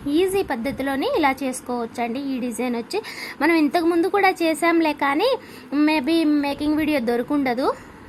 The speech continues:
అందుకోసం అనేసి అడుగుతుంది, అందుకోసం అని చేస్తున్నా అనమాట. ఫస్ట్ ఇలా చేసుకున్న తర్వాత అండి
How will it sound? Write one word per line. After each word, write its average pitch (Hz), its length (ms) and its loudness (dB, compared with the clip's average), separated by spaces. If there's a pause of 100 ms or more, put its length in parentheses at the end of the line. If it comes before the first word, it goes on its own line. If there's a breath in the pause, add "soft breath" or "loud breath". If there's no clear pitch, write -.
(180)
అందుకోసం 269 500 -2
అనేసి 277 420 0 (420 loud breath)
అడుగుతుంది, 269 580 0
అందుకోసం 285 680 -2
అని 254 180 -2
చేస్తున్నా 254 360 -2
అనమాట. 220 280 -2 (460 loud breath)
ఫస్ట్ 349 220 2 (100)
ఇలా 320 200 4
చేసుకున్న 320 520 0
తర్వాత 247 400 -2
అండి 240 380 -2